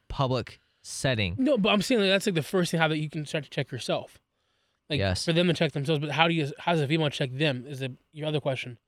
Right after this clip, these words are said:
Speaker 2: Which let me, let me see if I can get to that.
Speaker 1: I, I think, first off, before you touch on that real quick, I think what you described is just general toxic masculinity
Speaker 2: Yeah, yeah.
Speaker 1: in the world.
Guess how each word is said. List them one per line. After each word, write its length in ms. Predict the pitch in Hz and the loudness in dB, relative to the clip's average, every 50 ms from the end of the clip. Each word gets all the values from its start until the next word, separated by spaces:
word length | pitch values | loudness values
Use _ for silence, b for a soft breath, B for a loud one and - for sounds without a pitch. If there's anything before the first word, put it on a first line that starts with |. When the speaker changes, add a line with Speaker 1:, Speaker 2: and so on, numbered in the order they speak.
| b b b b b b b b b b | b b b b b b b b b b
Speaker 2:
Which 160 | - 135 - | -12 -4 -2
let 80 | 175 165 | 0 2
me, 160 | 170 160 165 | 2 2 0
let 100 | 165 170 | 0 -2
me 60 | 165 | -2
see 160 | 151 - 170 151 | -2 -2 -4 -6
if 20 | |
I 60 | 147 | -6
can 100 | 143 139 | -6 -6
get 120 | 139 139 - | -8 -10 -10
to 80 | 135 | -10
that. 180 | 131 135 123 - _ _ _ _ _ - | -10 -10 -10 -10 _ _ _ _ _ 0
Speaker 1:
I, 140 | 208 233 220 - | 0 0 2 0
I 60 | 220 | 0
think, 220 | - 285 247 180 - - - 175 165 - 165 - | 0 0 0 -2 -4 -8 -8 -8 -8 -8 -10 -4
first 260 | - 240 233 - - | -2 -2 0 2 0
off, 180 | 170 165 - | 0 0 -2
before 300 | 170 160 147 - 160 165 | -4 -4 -2 0 0 0
you 100 | 180 196 | 0 0
touch 240 | - - 202 180 - | 0 0 -2 0 0
on 100 | 170 160 | 0 0
that 100 | 147 127 | 2 2
real 100 | 131 135 | 2 0
quick, 240 | - - 131 117 - | 0 0 -2 -4 -2
I 120 | - 135 151 | -2 -2 0
think 240 | - 196 190 165 - | 0 0 0 0 0
what 100 | 165 131 | 0 2
you 140 | 151 180 | 2 2
described 580 | 180 190 - - - - 151 143 139 131 - - | 2 2 0 0 0 0 0 0 0 0 0 -2
is 100 | 135 131 | -2 0
just 220 | 135 135 127 - - _ _ _ _ _ _ _ _ _ _ _ _ | 0 0 0 -2 -6 _ _ _ _ _ _ _ _ _ _ _ _
general 380 | - 143 143 156 151 143 143 | 0 2 2 4 2 2 0
toxic 420 | 135 - - 123 123 117 - 139 127 | -2 -2 -2 -2 -2 -2 -2 -2 0
masculinity 680 | 131 127 123 120 - - 131 120 117 117 120 120 113 175 | 2 2 2 2 0 0 0 2 2 2 2 4 4 6
Speaker 2:
Yeah, 80 | 175 | 6
yeah. 140 | 170 165 165 | 6 6 6
Speaker 1:
in 80 | 139 127 | 4 4
the 80 | 120 | 2
world. 480 | 117 113 113 113 113 110 98 - - | 2 2 0 0 2 2 0 -2 -4